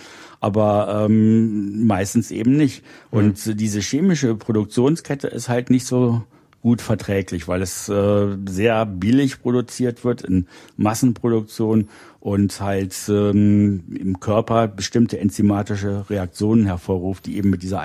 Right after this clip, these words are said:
Speaker 1: Eiweißspaltung zusammenhängen, die nicht jeder verträgt, wie zum Beispiel Laktosespalten oder sowas,
Speaker 2: Ja,
Speaker 1: ne?
Speaker 2: ja, klar.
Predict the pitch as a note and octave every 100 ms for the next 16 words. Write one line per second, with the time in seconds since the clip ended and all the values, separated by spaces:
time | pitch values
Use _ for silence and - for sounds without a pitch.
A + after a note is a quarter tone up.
0 | E2 B2+ A2 G2 F#2 F2+ F2+ G2+ F#2+ G#2
1 | A#2+ - - - A2+ B2 A2 A#2+ C3 B2+
2 | B2+ - C#3 D3+ A2 E2 F#2+ - G#2+ G#2+
3 | G2+ G#2+ G#2 - A2+ A2+ G2+ F2 F2 F2
4 | F2+ E2 E2 D#2+ D#2+ B2 A#2+ C#3 A2+ -
5 | C3 G#2